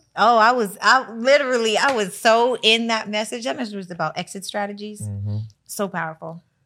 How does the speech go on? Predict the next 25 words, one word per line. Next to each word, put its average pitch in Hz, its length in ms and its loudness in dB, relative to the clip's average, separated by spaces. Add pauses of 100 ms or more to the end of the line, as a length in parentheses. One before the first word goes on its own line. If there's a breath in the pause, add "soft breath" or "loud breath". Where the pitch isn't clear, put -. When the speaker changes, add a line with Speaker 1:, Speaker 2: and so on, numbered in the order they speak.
(160)
Speaker 2:
Yeah. 98 240 -8
Speaker 1:
So 208 180 -4
on 180 140 -6
time. 160 340 -10 (340)
Speaker 2:
So 92 180 -12
on 90 160 -10
time. - 420 -14
Speaker 1:
Yeah, 180 240 -10 (100)
God 233 220 -2
be 254 100 -6
guiding. 170 420 -10 (600)
Speaker 2:
God 95 260 -2
be, 85 80 -6 (160)
God, - 160 -8
he - 80 -8
be - 120 -10
giving. 98 340 -6
Speaker 1:
<laughs> - 300 -8
Speaker 2:
It's 120 160 -8
giving. 110 300 -8
Speaker 1:
It's 202 200 -2
giving. 208 540 -2
God 196 260 -2
Speaker 2:
Yeah. 202 80 -2
Speaker 1:
is 175 120 -8